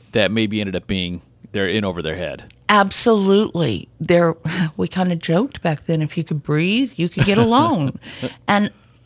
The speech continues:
Speaker 2: and in their desire, which I'm sure was well placed, or at least I'd like to believe it is, because, you know, me, I'm the eternal optimist. In their desire to promote home ownership and to,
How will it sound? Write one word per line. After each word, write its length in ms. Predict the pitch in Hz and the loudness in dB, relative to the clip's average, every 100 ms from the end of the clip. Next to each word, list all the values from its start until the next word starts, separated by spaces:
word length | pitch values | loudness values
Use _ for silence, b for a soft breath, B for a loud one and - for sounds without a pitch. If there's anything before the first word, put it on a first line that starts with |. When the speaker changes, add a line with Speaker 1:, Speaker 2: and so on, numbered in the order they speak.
| _ | _
Speaker 2:
and 200 | 233 226 - | -2 -2 -2
in 220 | 285 302 | 0 2
their 280 | 226 190 180 _ b b b | 2 0 -4 _ b b b
desire, 840 | - 247 208 214 202 160 143 120 220 - | 2 2 4 2 4 2 0 -2 -6 -10
which 240 | - 294 294 | -2 -2 0
I'm 100 | 269 | -2
sure 200 | - 285 | 0 0
was 220 | 226 185 | 0 -2
well 240 | 185 190 175 | 2 2 2
placed, 680 | - 175 139 165 - - _ _ | 0 0 2 0 -4 -10 _ _
or 80 | - | -6
at 80 | - | -2
least 220 | 160 - | -2 0
I'd 180 | 143 135 | -2 0
like 400 | 139 151 175 - | 2 4 2 0
to 100 | 147 | -6
believe 380 | - 135 127 123 | -4 -4 -4 -4
it 120 | 127 | -6
is, 320 | 127 151 196 | -2 -2 -2
because, 500 | - 120 - - 143 | -8 -10 -8 -8 -6
you 80 | 143 | -4
know, 240 | 135 139 - _ - | -4 -4 -8 _ -4
me, 260 | 143 135 | 0 2
I'm 140 | 143 143 | 2 0
the 120 | 147 | -4
eternal 400 | - 170 160 139 | -2 0 0 0
optimist. 720 | 151 175 - - 123 131 - B B B B B B | 4 4 2 -8 -6 -6 -8 B B B B B B
In 140 | - 233 | 0 4
their 140 | 226 | 4
desire 580 | 214 208 220 320 262 175 | 2 0 0 0 0 0
to 240 | - 196 | 0 -2
promote 460 | 175 - 175 175 196 | 0 2 4 4 4
home 220 | 196 175 | 2 2
ownership 640 | 160 170 170 - 139 135 - | 2 2 0 -2 -4 -4 -6
and 220 | 135 135 | -6 -6
to, 320 | - 143 139 | -4 -2 -2